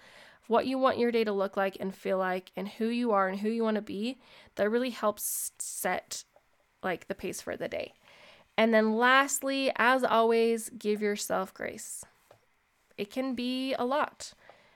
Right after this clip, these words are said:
Motherhood can be a lot. You have a lot of jobs. You wear a lot of hats. Sometimes there's just that,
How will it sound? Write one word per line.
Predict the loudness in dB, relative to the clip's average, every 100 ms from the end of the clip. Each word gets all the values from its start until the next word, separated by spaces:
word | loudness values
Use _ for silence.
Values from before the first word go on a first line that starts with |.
| _ -6
Motherhood | 0 2 2 -2 -4
can | -6 -4
be | 0
a | 2
lot. | 4 2 0 -10 -6
You | -4
have | -2 -2
a |
lot | -2 -2
of | -4
jobs. | 0 2 2 0 -4
You | -2
wear | 2
a | 2
lot | 0 -4
of | -6
hats. | 0 2 2 -2 -12 -12 -20 -20 -20 _ _ _ -10
Sometimes | 2 2 4 4 2 2 -2
there's | 0 0 0
just | -4 -2
that, | -2 -4